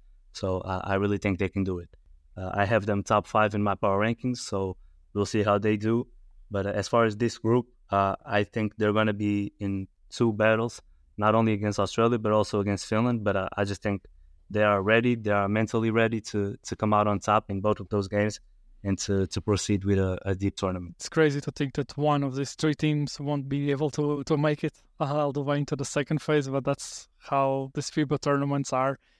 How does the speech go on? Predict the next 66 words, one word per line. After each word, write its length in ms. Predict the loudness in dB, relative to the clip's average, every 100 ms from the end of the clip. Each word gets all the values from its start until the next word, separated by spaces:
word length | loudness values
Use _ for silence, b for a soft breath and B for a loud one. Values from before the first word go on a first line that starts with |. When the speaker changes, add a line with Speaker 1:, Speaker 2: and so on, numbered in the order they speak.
| _ -2
Speaker 2:
And 120 | -2
that's 160 | -2
part 460 | -4 0 2 2 -4
of 120 | -10 -12 -10
what 360 | 0 0 0 0
makes 240 | -2 -2
them 180 | -4 -4
so 240 | -2 -2
interesting. 600 | 0 -2 -4 -2 -2 -2 -4 -2
I 240 | 2 2
do 160 | 2 0
think 260 | -2 -2
that, 220 | -4 -4
uh, 160 | -4 -4
Germany 580 | -2 0 0 -2 -4 -4
has 220 | -4 -4
a 240 | -6 -6 -8
very 360 | -2 0 0 -2
good 180 | -2 -2
chance 320 | -4 -4 -4
to 100 | -4
compete 380 | -4 -4 -4 -6
for, 300 | -6 -6 -4
for 220 | -2 0
this 180 | 0 0
tournament. 540 | 0 0 0 -2 0
Australia 540 | -2 0 2 4 2 2
also 340 | 2 2 -2
does. 400 | 0 2 0 -4 -4
This 300 | 0 0 2
group 280 | 2 2 0
is 160 | -4
one 200 | 0 0
of 80 | 0
the 80 | -2
groups 320 | -2 -2 -2
we 80 | -2
need 160 | -2 -6
to 80 |
be 240 | -2 -2 4
all 240 | 4 4
over 280 | 0 -2 -2
and 180 | -4 -2
watching 360 | -2 0 -2 2
all 200 | 2 2
of 100 | 0
the 80 |
games, 320 | 0 -2 -4 -4
because 240 | -6 -2
they 100 | 0
will 120 | 0
be 160 | 0 -2
extremely 420 | 0 -2 -2 -4
interesting. 380 | -4 -4 0 2
Even 280 | 2 2 0
Japan 440 | -2 -2 -2 -2
playing 320 | -2 -2 -2
at 80 | -4
home, 320 | -4 -4 -2
they 100 | -2
certainly 480 | -2 -2 -2 -2 -2
will 180 | -4 -2
give 220 | 0 0
a 60 | 0
good 240 | -2 -2
show. 360 | 0 2 2